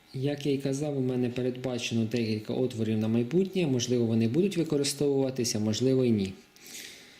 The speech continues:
Отже, в нас є чотири виходи дюймової труби. Це перший поверх, подача, обратка, другий поверх, подача, обратка. Поки що в мене тільки один поверх використовується, тому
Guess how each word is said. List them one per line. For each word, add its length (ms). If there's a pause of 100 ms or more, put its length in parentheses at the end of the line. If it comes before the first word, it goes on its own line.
(1200)
Отже, 460 (420)
в 60
нас 320
є 140
чотири 440
виходи 300
дюймової 440
труби. 460
Це 180
перший 420
поверх, 320
подача, 540
обратка, 460
другий 300
поверх, 320
подача, 480
обратка. 580 (160)
Поки 240
що 140
в 20
мене 140
тільки 240
один 220
поверх 300
використовується, 720
тому 360